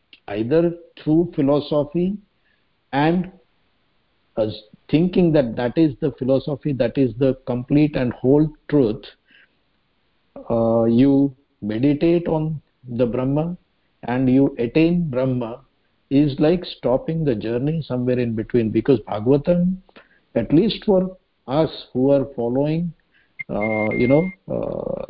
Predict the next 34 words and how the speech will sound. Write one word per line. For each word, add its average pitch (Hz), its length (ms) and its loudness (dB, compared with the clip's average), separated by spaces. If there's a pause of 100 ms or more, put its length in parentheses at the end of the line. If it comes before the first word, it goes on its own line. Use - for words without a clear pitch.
(120)
the 117 80 2
Vaishnava 135 520 2
path, 107 280 -2 (580)
who 117 120 -2
are, 110 120 0 (520)
and 127 320 2 (240)
more 151 300 4
specifically 143 640 -2
for 139 320 -2
us 147 360 -4
in 131 140 -4
iskcon, 123 560 0
we 120 140 2
are 113 100 -2
following 131 480 0
Rupanuga, 113 720 0
we 110 140 2
are, 123 100 -2 (420)
uh, 120 120 4 (100)
following 135 400 4
Rupa 131 300 2
Goswami's 117 720 -2
path. 107 260 -6 (1500)
We 127 240 6
know 147 440 2
that 123 200 0
there 123 160 -2
are 135 140 2 (140)
three 160 180 2
levels 143 460 -4
of, 139 240 0
uh, 123 100 -10 (520)
understanding 117 680 -6
Krishna. - 480 -8